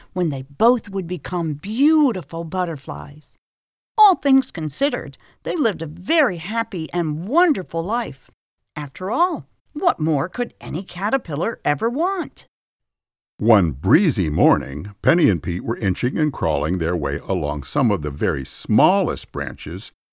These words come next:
Speaker 2: near the top of the tree, searching for the most fresh, juicy, and yummy new leaves. Suddenly, an exceptionally strong gust of wind caught the tender branch they were on, and it broke completely off the tree.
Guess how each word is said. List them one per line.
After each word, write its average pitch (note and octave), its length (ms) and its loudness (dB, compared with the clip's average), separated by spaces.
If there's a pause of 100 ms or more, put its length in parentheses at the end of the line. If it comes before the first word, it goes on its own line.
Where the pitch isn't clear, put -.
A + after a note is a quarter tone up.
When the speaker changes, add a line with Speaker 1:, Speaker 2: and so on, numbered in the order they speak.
(160)
Speaker 2:
near D#3 280 8
the D#3 120 0
top D#2+ 320 0
of G#2+ 80 -4
the C3 80 -4
tree, B1 280 -8
searching D2+ 540 -2
for - 160 -10
the C#2 80 -4
most C#2 300 -4
fresh, - 520 -2
juicy, - 520 -2
and C#2+ 240 -4
yummy D#2 500 2
new F#2 240 2
leaves. G#2+ 540 -4 (1120)
Suddenly, G2 600 2 (200)
an F#2 100 0
exceptionally E2 760 0
strong D#2+ 560 2
gust B2+ 400 2
of C#2+ 100 -6
wind F2+ 420 0
caught C#3+ 300 0
the D#2 80 -8
tender A#2 320 2
branch G#2+ 360 -2
they F2 120 -2
were D2+ 160 -4
on, - 300 0 (340)
and F#2+ 340 2
it G2+ 400 -2
broke D3+ 600 6
completely A2 600 2
off F2+ 300 -2
the B2 80 0
tree. G#3 380 0